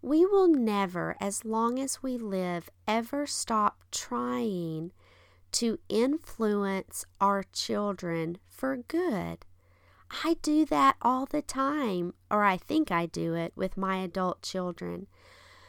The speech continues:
But my influence changes. My influence is mainly about living an example to my adult children.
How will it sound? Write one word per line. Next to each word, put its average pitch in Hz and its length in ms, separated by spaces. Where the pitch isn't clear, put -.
But 214 920
my 247 360
influence 220 1080
changes. 247 1040
My 240 280
influence 254 880
is 202 300
mainly 226 960
about 190 560
living 226 800
an 190 140
example 185 960
to 196 120
my 180 280
adult 170 420
children. 175 680